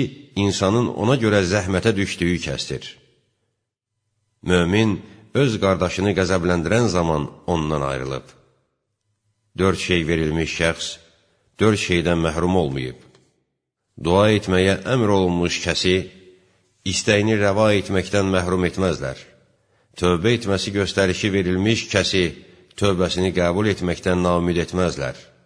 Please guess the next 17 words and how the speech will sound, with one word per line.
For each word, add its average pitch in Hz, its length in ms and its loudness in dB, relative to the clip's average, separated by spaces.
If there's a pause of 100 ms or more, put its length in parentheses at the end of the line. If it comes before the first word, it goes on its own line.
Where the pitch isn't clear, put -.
(1080)
İstiğfar 104 640 0
etməyə 101 400 2
məcbur 98 400 0
olunmuş 98 460 0
şəxsi 101 400 0 (840)
bağışlanmaqdan 92 960 0
naümid 95 360 2
etməzlər. 90 580 -2 (960)
Şükür 117 540 -2
öyrədilmiş 90 680 2
kəsi 90 360 0 (460)
nemətlərin 87 720 2
çoxalmasından 80 960 0 (160)
məhrum 78 400 -4
etməzlər. 69 560 -6 (2000)
Ruzinin 104 520 0
kəsilməsini 107 720 2